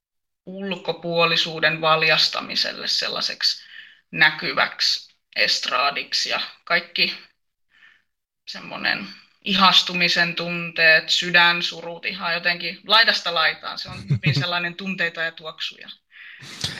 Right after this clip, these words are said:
Speaker 2: Ää, sä äsken, äsken kerroit, että se oli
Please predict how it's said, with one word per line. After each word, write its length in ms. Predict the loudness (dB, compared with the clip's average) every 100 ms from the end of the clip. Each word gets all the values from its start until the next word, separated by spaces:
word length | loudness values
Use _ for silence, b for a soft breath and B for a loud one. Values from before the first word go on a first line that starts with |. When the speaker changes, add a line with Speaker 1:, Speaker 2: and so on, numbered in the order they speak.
| B 0 4
Speaker 2:
Ää, 180 | 6
sä 180 | 6 6
äsken, 320 | 4 4 0 2
äsken 240 | 2 4
kerroit, 300 | 4 4 4
että 300 | 2 2 0
se 100 | 4
oli 180 | 2 2